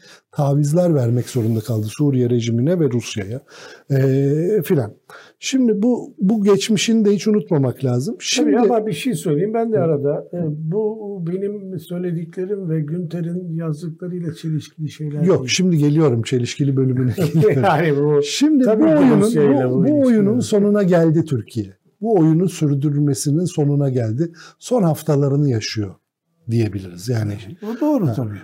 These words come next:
Speaker 1: Putin'le konuşabilen lider olmak, e, işte Macron da konuşuyor, İsrail Başbakanı da konuşuyor aslında Putin'le.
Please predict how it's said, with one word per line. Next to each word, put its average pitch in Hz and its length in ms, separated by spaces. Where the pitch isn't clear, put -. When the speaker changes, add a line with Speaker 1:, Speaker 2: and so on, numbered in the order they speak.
Speaker 1:
Putin'le 139 600
konuşabilen 147 800
lider 143 280
olmak, 127 380
e, 180 160
işte - 260
Macron 170 580
da 117 80
konuşuyor, 117 460
İsrail 160 420
Başbakanı 156 500
da 156 80
konuşuyor 98 460
aslında 98 280
Putin'le. 104 500